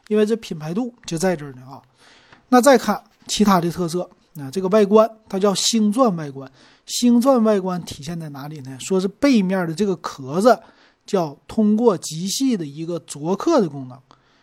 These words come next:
啊，这个功能让你的表面变得有那种叫金字塔形的一个晶体啊，这玩意儿戴上套你啥也看不见啊，<laughs> 戴上一个透明套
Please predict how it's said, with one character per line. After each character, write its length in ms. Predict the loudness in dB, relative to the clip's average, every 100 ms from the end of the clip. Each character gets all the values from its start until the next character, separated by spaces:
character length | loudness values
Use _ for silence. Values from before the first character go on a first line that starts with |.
| _ _
啊， 160 | -12
这 180 | -2 2
个 80 | 2
功 200 | 4 2
能 180 | 2 2
让 160 | 2
你 60 | 2
的 100 | -4
表 260 | -4 -4 -2
面 240 | 2 2 2
变 200 | 0 0
得 220 | -2 -12 -18 _ _ -18 _
有 140 | -8
那 120 | -4 -4
种 260 | -6 -12 -18 _
叫 180 | -4 -2
金 260 | -2 0 0
字 120 | 0
塔 280 | -2 -6 -12
形 200 | -14 -10
的 80 | -10
一 140 | -8
个 140 | -8 -8
晶 320 | -4 -2 -4
体 200 | -6 -20
啊， 140 | -16
这 140 | -4 -4
玩 240 | -4 -10
意 40 | -10
儿 140 | -10 -14 _ _ _ _
戴 140 | 4
上 140 | 4 2
套 260 | 0 0
你 60 | 0
啥 220 | -8 -8
也 80 | -8
看 180 | -8 -12
不 80 | -14
见 160 | -18 -20 _ _ -20
啊， 140 | -14 -10 -4 0 0 -2 -20
<laughs> 560 | -20 _ -20 -18 -6 2
戴 140 | 6
上 140 | 6
一 80 | 4
个 80 | 2
透 180 | 0 -2
明 200 | -2 -2
套 320 | 0 0 -2